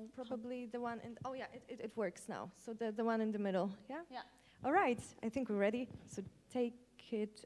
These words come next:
Speaker 1: away in just a second. Uh, Lim eight, could we please, um, set up the time to three minutes? Just small
Speaker 2: Yeah.
Speaker 1: technical.
Speaker 2: <laughs> No.
Speaker 1: Oh, it's almost up.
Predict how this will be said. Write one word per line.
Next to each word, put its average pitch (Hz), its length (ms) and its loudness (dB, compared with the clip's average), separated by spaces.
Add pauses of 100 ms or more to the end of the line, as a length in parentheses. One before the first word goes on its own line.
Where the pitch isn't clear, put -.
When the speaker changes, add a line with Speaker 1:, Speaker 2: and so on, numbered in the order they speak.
Speaker 1:
away 196 640 6
in 214 160 8
just 214 260 6
a 214 40 2
second. 262 500 0 (420)
Uh, 214 140 4
Lim 233 260 6
eight, 226 220 2
could 226 140 0
we 233 120 4
please, 240 540 2
um, 214 500 8
set 220 220 4
up 214 180 4
the 196 300 6
time 202 320 4 (100)
to 196 140 4
three 226 180 4
minutes? 262 540 6 (4000)
Just - 420 -10
small 202 380 0
Speaker 2:
Yeah. 226 80 -14
Speaker 1:
technical. 196 540 -4 (240)
Speaker 2:
<laughs> - 260 -18
No. 185 80 -12
Speaker 1:
Oh, 180 140 2 (320)
it's - 260 -8
almost 220 540 6
up. 254 240 4